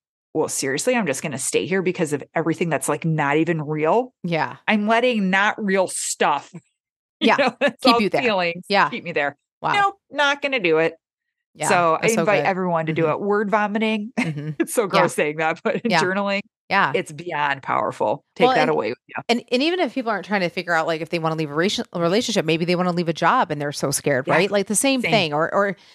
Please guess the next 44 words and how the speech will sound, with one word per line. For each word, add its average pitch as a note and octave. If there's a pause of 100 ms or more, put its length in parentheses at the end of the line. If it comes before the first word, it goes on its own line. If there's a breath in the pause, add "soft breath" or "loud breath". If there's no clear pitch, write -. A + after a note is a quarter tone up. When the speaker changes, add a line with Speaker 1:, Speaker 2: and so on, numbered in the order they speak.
(160 soft breath)
Speaker 2:
maybe G#3
they A3
feel G#3+
like F#3+
they're F#3
supposed F#3+
to F3+
move, F#3
but -
they're D#3+
like, D3+
"Oh F3+
my F3
gosh, F3+
that -
feels F3
so F3+
scary." F#3
Anything A3+
that F3
I D#3+
feel F#3
like E3 (380 soft breath)
just -
feels G3 (160)
scary F#3+
to G#3
kinda F3
do D#3+
what D3+
you D#3
just D3+
said, D#3
I C#3+
think D#3
is D3
such E3
a C#3+
great, B2+ (140)
you E3
know, C3+
exercise. D3+
Speaker 1:
Mm-hmm. B2+
Speaker 2:
So, D#3